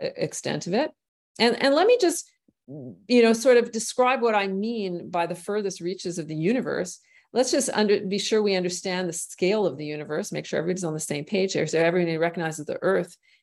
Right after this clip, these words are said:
in this figure here. And now if we zoom out from this figure, we go to this figure, and the Earth is now the little red dot there. It, it's written Earth in, in,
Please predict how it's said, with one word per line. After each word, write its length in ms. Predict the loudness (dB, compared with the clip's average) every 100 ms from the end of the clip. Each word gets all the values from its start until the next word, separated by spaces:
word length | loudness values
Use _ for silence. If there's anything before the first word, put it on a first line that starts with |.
| _
in 160 | -6 -4
this 280 | -4 -8 -12 _ _
figure 240 | -4 0 0
here. 220 | 2 2
And 100 | 4
now 220 | 2 0 -4 _ _
if 140 | -2
we 160 | 2 2
zoom 640 | 2 2 4 6 6 4
out 440 | 2 2 2 0 -4 -14 _
from 180 | -6 -2
this 180 | -2 -2
figure, 300 | -4 -4 -4
we 80 | -2
go 400 | 0 0 0 -8 _ _ -12
to 100 | -4
this 240 | -4 -4
figure, 320 | -6 -4 -4
and 260 | -4 -6 -6
the 60 |
Earth 320 | -4 -4 -4 -4
is 120 | -4
now 300 | -6 -4 -4
the 160 | -4
little 240 | -2 -2 0
red 260 | -2 -2
dot 300 | -2 -4 -4
there. 300 | -4 -2 -2
It, 200 | 0 0
it's 160 | -2 2
written 280 | 2 2 0
Earth 380 | 2 0 -2 -16 _ _ _
in, 100 | -8
in, 600 | -6 -10 -8 -6 -6 -10